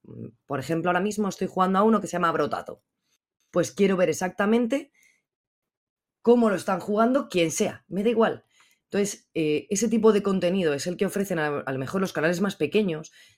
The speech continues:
y no solo en YouTube, sino que esto va en todos los niveles, los podcasts, en YouTube, en, en streaming,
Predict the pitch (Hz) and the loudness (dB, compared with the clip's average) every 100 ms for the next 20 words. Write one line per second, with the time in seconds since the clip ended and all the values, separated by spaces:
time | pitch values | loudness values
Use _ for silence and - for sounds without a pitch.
0 | _ - 160 151 165 156 147 185 233 226 | _ -6 -4 -2 -2 -2 -2 0 0 -2
1 | - - 147 151 170 226 220 - 180 214 | -10 -8 -6 -6 -2 -2 -2 -4 0 0
2 | 220 165 156 143 254 214 143 135 143 170 | 0 -10 -10 0 2 2 0 -4 -6 -4
3 | 170 - - - 135 - 202 196 185 180 | -4 -6 -12 -14 -12 -6 -6 -4 -2 -2
4 | 175 _ - _ 143 135 156 214 202 190 | -4 _ -20 _ -8 -4 0 2 4 2
5 | - - _ - 143 139 143 143 143 156 | -2 -16 _ -6 -2 -2 -4 -4 -4 -4
6 | 151 - - - 220 202 196 196 | -6 -10 -6 2 4 4 2 0